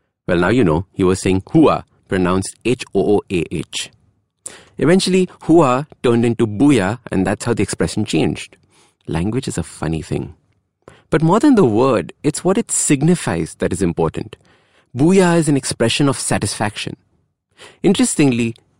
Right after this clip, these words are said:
we now find it really hard to celebrate success. I speak to so many of my clients and podcast listeners, and they all tell me how hard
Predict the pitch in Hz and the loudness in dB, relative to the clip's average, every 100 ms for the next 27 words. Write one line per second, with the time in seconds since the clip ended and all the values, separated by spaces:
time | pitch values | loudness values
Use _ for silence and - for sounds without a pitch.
0 | _ 170 180 214 202 196 160 143 165 208 | _ 0 2 2 0 0 0 0 2 4
1 | 214 196 185 151 143 127 - 135 123 117 | 4 2 0 0 0 -2 -2 -4 0 0
2 | 113 131 - - - 90 - - _ _ | 0 0 0 -6 -2 -4 -4 -16 _ _
3 | _ _ _ _ - - 123 - 151 143 | _ _ _ _ -12 -2 -2 0 -2 -2
4 | - - 156 160 156 131 139 - 123 104 | -4 2 4 4 4 2 -4 -2 -2 0
5 | 92 87 - 131 - 120 - 175 165 - | -2 -4 -4 -6 0 -2 0 -2 -2 -2
6 | 107 110 90 87 - - - - 147 165 | -4 -2 -4 -6 -10 -20 -20 -2 2 2
7 | - 143 180 170 147 156 147 - 127 185 | 2 0 2 0 0 2 0 0 2 2
8 | 143 143 120 98 | 2 0 2 0